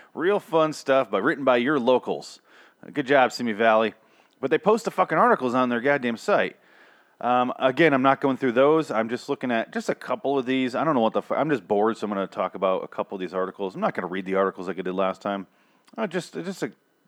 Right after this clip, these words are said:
let's take a scroll through their website. The first thing that comes up is Fair Fun Ahead. And it's got, it's talking about the fair and how it's the fourteenth, I don't know, maybe it's more longer than that, but it's the first event change in, in the venue in fourteen years, and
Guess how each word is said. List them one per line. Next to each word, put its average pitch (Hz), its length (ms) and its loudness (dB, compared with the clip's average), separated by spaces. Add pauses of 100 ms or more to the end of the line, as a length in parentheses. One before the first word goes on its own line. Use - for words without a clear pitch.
(100)
let's 85 640 -14
take 214 160 0
a 139 40 -6
scroll 131 360 2
through 120 160 -4
their 107 160 2
website. 90 380 -2
The 143 60 -10
first - 280 -4
thing 175 100 0
that 120 140 0
comes 113 200 -2
up 104 220 2
is 90 160 -6
Fair 120 340 -2
Fun 107 280 -4
Ahead. 82 420 -4 (480)
And 110 80 -10
it's 110 100 -12
got, 123 300 2
it's - 180 -10
talking 156 260 -4
about 147 180 0
the 107 60 -4
fair 117 520 2
and 90 80 -4
how 107 140 -2
it's - 100 -10
the 85 220 -6 (400)
fourteenth, 156 760 -6
I 117 80 -2
don't 104 100 -2
know, 87 220 -4 (200)
maybe 117 240 -4
it's 104 140 -6
more 104 160 -6
longer 107 240 -2
than 104 120 -6
that, 107 260 -2
but 92 120 -2
it's 65 100 -14
the 90 100 -14
first - 480 -6 (160)
event 110 340 -4
change 95 360 -8
in, 85 260 -14
in 90 100 -14
the 85 100 -12
venue 113 380 -4
in 82 80 -10
fourteen 113 400 -8
years, 104 340 -4
and 90 140 -10